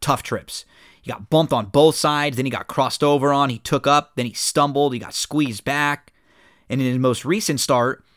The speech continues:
he broke on top, but he sat three wide, and then he was in the four path chasing a lone speed winner. He's better than those last two races would suggest. The four, Rockstar Row, is the horse to beat. I'll use four and seven there.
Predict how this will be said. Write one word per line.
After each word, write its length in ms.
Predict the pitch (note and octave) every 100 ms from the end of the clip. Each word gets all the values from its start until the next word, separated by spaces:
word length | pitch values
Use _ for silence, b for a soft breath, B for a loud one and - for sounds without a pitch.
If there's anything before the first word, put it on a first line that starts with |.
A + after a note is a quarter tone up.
| B B
he 120 | C#3
broke 280 | B2 D#3 D3+
on 140 | C3+ A#2+
top, 340 | - F#3 F#3
but 80 | C#3+
he 80 | B2+
sat 400 | - C#3 - -
three 280 | B2 E3
wide, 420 | D3 C3 D3 D3+ C#3
and 80 |
then 60 | D3+
he 60 | E3+
was 160 | B2+
in 80 | A#2+
the 80 | A2
four 300 | - E3+ F3+
path 380 | D3 B2+ B2 -
chasing 360 | D3+ C3+ C3
a 60 | A2
lone 320 | A2 C3+ C#3
speed 300 | - C#3+ C3
winner. 360 | A2+ B2+ F2+ - b b b b
He's 320 | D3 D3+ G#2
better 400 | G#2+ C3+ C#3+ C3+
than 160 | A#2 A#2+
those 200 | B2 A2
last 280 | A#2+ A#2
two 160 | - C3
races 400 | A#2 A#2 A2+ G2+
would 160 | A2 G2
suggest. 580 | G2 G2+ F#2+ - - _ _ _ _ _ -
The 60 |
four, 420 | A2 D#3+ D3+ D#3 - b b
Rockstar 560 | A#2 C#3 B2+ - C#3 A2+
Row, 420 | G#2+ C#3+ C#3+ C#3+ - b b _ D3+
is 160 | B2
the 120 | A#2+
horse 200 | A#2+ A#2 -
to 80 |
beat. 360 | G#2+ E3 F3+ _ _ _ _ _ -
I'll 140 | C3+
use 260 | C3 B2+ -
four 220 | B2 A#2
and 100 | G#2+
seven 320 | - G#2+ F#2+
there. 240 | F#2 -